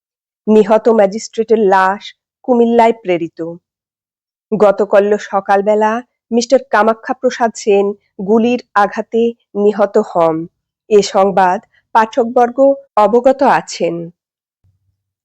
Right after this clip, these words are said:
মিস্টার সেনের বিধবা পত্নী ঢাকাতে যাইয়া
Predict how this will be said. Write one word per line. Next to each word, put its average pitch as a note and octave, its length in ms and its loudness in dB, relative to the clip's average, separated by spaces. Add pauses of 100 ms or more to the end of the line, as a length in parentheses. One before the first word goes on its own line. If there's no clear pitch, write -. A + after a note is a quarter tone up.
(140)
মিস্টার A3 280 2
সেনের A3+ 540 4 (280)
বিধবা G#3+ 640 0
পত্নী A3 500 -2 (360)
ঢাকাতে A#3+ 560 -2
যাইয়া C4 480 0